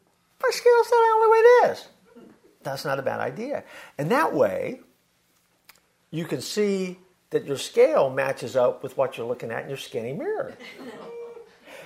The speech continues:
And then you add one more thing to it. I would call them the skinny glasses. Because you realize that the skinny mirror makes you look great,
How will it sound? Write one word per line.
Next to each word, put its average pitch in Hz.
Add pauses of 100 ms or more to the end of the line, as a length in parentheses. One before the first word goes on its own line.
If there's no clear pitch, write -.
(180)
And 165
then 175
you 156
add 160
one 220
more 233
thing 226
to 247
it. - (960)
I 151
would 190
call 185
them 165
the 160
skinny 170
glasses. 175 (1700)
Because 156
you 175
realize 196
that 147
the 139
skinny 147
mirror 190
makes 196
you 156
look 131
great, 104